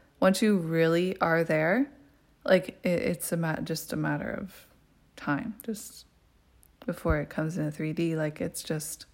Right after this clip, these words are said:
it's on its way. And, and you may get in the three D a partial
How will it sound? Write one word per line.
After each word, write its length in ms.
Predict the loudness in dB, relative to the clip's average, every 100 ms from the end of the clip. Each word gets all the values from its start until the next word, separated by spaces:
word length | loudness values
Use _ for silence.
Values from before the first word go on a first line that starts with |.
| _ _ _ _ _
it's 140 | 0
on 140 | 2 0
its 140 | -2
way. 240 | -4 -4 -10 _ _ -20 -20 -20 -20 -20 -20 _ _ 2
And, 400 | 6 6 4 -2 -10 6
and 160 | 10
you 120 | 12 12
may 380 | 12 12 12
get 320 | 12 12 12 10
in 100 | 6
the 100 | 6
three 320 | 2 2 2
D 260 | 6 10
a 80 | 10
partial 760 | 12 12 12 8 8 4 4